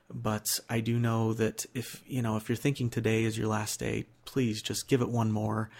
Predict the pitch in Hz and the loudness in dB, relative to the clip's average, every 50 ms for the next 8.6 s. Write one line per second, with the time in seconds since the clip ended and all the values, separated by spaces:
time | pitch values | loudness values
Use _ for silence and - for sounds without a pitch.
0 | - - - - - - 113 113 107 104 104 - - 117 110 110 110 110 110 107 | -18 -18 -20 -18 -10 -4 -2 -2 0 0 -2 -2 -2 0 2 4 4 6 6 4
1 | 107 107 - - - - _ - - 131 120 - 117 120 117 110 110 113 110 107 | 2 0 -2 -8 -16 -20 _ 2 4 4 4 4 4 4 4 4 4 4 4 4
2 | 110 107 107 107 110 - 113 113 107 104 107 110 - 117 113 - 110 110 110 110 | 4 2 2 0 0 -2 -2 -2 0 0 0 0 -2 -4 -6 -4 -2 0 2 2
3 | 107 107 110 110 107 107 107 107 110 110 - - - 104 107 110 110 110 - - | 2 2 2 0 0 0 0 -2 -4 -6 -6 -6 -4 -4 -2 -2 -4 -6 -8 -12
4 | - - - - - - - _ - 120 120 113 110 110 107 - - - - - | -18 -18 -18 -18 -20 -20 -20 _ -6 -2 0 2 4 2 2 0 -2 -8 -12 -12
5 | 131 123 - 131 131 123 120 120 143 151 147 139 - - - - - - - - | -10 -6 0 2 4 4 6 6 6 6 4 4 0 -2 -4 -4 -4 -4 -6 -4
6 | - 123 113 107 107 110 110 107 110 107 107 101 - - - - 80 95 - - | 0 2 2 2 4 4 4 4 4 2 2 0 -2 -4 -4 -6 -10 -14 -14 -16
7 | - 147 160 165 - _ 127 117 110 110 - - 120 110 110 117 113 - - 117 | -16 -18 -18 -18 -8 _ 0 0 0 0 2 2 2 2 2 0 -2 -2 -2 -2
8 | 107 - - 117 113 113 113 113 113 110 107 110 | -2 -2 -2 -2 0 0 0 0 0 0 -2 -4